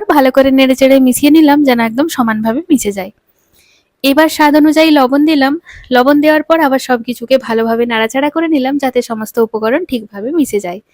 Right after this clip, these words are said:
এবং প্রতিটি টুকরোয় সমান স্বাদ থাকে। কিছুক্ষণ রান্না হতে দিলাম, যাতে অতিরিক্ত গ্রেভিটা শুকিয়ে গিয়ে তরকারিটা একটু মাখো মাখো হয়ে আসে। কিছুক্ষণ পর দেখলাম তরকারির অতিরিক্ত জল শুকিয়ে গিয়ে একদম পারফেক্ট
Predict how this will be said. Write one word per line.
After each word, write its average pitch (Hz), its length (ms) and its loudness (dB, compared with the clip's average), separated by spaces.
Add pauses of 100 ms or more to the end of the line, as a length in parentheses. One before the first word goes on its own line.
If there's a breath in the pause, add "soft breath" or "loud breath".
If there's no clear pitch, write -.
(420)
এবং 269 220 2
প্রতিটি 285 400 0
টুকরোয় 285 300 0
সমান 277 300 -2
স্বাদ 277 260 -2
থাকে। 277 260 -6 (800)
কিছুক্ষণ 302 380 2
রান্না 294 300 2
হতে 320 260 4
দিলাম, 311 280 0
যাতে 277 240 0
অতিরিক্ত 254 360 0 (100)
গ্রেভিটা 254 360 2
শুকিয়ে 247 400 -2
গিয়ে 277 160 2
তরকারিটা 240 460 2
একটু 269 180 -2
মাখো 285 240 2
মাখো 226 260 0
হয়ে 202 240 0
আসে। 190 240 -8 (540)
কিছুক্ষণ 320 380 2
পর 320 220 0
দেখলাম 302 360 0 (180)
তরকারির 262 400 2
অতিরিক্ত 262 340 -2 (120)
জল 262 140 2
শুকিয়ে 254 380 -4
গিয়ে 262 220 2
একদম 262 220 0
পারফেক্ট 247 360 -2